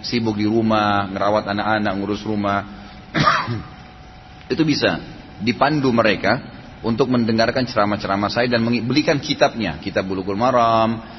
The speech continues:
Kitab Minhajul Muslim, Kitabul Kabair yang sedang kita bahas ini kan.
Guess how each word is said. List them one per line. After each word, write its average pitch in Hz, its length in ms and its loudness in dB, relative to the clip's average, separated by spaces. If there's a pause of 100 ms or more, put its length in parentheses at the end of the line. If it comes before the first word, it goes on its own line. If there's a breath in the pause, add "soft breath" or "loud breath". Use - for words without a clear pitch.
(200 loud breath)
Kitab 104 240 -2
Minhajul 101 320 -2
Muslim, 113 480 0
Kitabul 107 320 0
Kabair 107 400 2
yang 107 160 -2
sedang 107 240 -6
kita 104 160 -4
bahas 113 480 0
ini 90 160 -6
kan. 104 160 -6